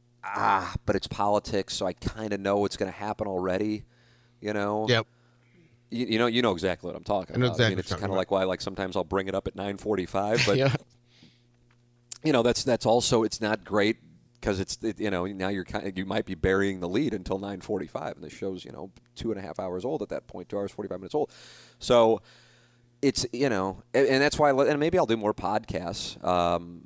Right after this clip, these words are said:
Speaker 1: you know, uh, because it is, it does allow me to, um, you know, expound a little bit and not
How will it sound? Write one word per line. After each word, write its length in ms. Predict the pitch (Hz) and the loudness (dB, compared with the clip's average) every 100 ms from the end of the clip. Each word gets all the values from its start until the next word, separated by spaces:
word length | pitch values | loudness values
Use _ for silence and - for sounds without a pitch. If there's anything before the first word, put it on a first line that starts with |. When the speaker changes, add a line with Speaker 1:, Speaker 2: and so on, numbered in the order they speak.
| - - - - | -20 -20 -18 -6
Speaker 1:
you 140 | 98 | -6
know, 240 | 82 85 - | -4 -6 -2
uh, 540 | 87 85 82 82 80 - - - - _ _ _ _ | -2 0 -2 -6 -10 -14 -20 -20 -20 _ _ _ _
because 320 | 101 95 85 | -8 -6 -4
it 80 | 90 | -2
is, 120 | 92 | -2
it 120 | - - | -4 -2
does 300 | 87 92 92 | 0 0 -4
allow 320 | 90 87 87 | -4 -4 -6
me 180 | 87 87 | -6 -8
to, 460 | - 87 82 80 - - | -8 -6 -6 -10 -14 -12
um, 420 | 80 80 80 80 _ | -10 -10 -12 -20 _
you 100 | 95 | -12
know, 240 | 87 80 85 _ - | -10 -10 -16 _ -18
expound 560 | 85 - - 92 101 101 | -14 -8 -4 -2 -2 -4
a 20 | |
little 220 | 85 82 | -6 -4
bit 220 | 90 92 | -2 -2
and 180 | 87 85 | -4 -12
not 260 | 82 85 | -10 -10